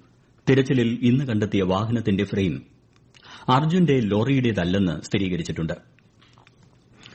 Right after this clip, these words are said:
കൊൽക്കത്തയിലെ യുവ ഡോക്ടറുടെ കൊലപാതകത്തിൽ പ്രതിഷേധിച്ച് സംസ്ഥാനത്ത് ജൂനിയർ ഡോക്ടർമാർ സമരം തുടരുന്നു. പി ജി ഡോക്ടർമാരും സീനിയർ റെസിഡന്റുമാരും ഹൌസ് സർജന്മാരും ജോലിയിൽ നിന്ന് വിട്ടുനിൽക്കുകയാണ്.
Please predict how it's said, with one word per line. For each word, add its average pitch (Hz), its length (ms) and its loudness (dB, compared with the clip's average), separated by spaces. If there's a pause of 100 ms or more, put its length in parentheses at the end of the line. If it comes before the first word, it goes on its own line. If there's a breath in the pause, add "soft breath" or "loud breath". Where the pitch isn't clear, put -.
(340 loud breath)
കൊൽക്കത്തയിലെ 190 840 4
യുവ 123 240 2
ഡോക്ടറുടെ 123 480 0
കൊലപാതകത്തിൽ 107 600 -2
പ്രതിഷേധിച്ച് 90 600 -2 (160)
സംസ്ഥാനത്ത് 120 640 0
ജൂനിയർ 131 460 0
ഡോക്ടർമാർ 92 520 -2
സമരം 98 420 -2
തുടരുന്നു. 85 400 -2 (880 loud breath)
പി 170 80 6
ജി 202 200 2
ഡോക്ടർമാരും 127 760 2
സീനിയർ 139 500 2 (140)
റെസിഡന്റുമാരും 104 680 0
ഹൌസ് 104 300 -2
സർജന്മാരും 92 580 0
ജോലിയിൽ 107 360 2
നിന്ന് 80 400 -2
വിട്ടുനിൽക്കുകയാണ്. 82 760 -2